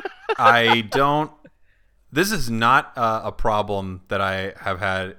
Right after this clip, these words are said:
Speaker 2: uh, recently at all. Uh, in fact, I've never even had sex with my wife. She's a perfect angel. But,
Speaker 1: Good for you.
Speaker 2: um, yeah, of course. Um, but, uh, there, I have been in a situation before where it was like,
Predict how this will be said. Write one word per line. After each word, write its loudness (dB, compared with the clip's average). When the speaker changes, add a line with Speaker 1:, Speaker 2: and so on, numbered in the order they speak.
Speaker 2:
uh, -10
recently -8
at -6
all. -4
Uh, -6
in -12
fact, -6
I've -12
never -4
even -6
had -8
sex -8
with -16
my -10
wife. -2
She's -4
a -6
perfect 0
angel. -6
But, 2
Speaker 1:
Good -4
for -8
you. 0
Speaker 2:
um, 4
yeah, -4
of -16
course. -18
Um, 4
but, 2
uh, 2
there, -2
I 0
have -4
been -4
in -6
a -8
situation -8
before -6
where -6
it -6
was -12
like, -8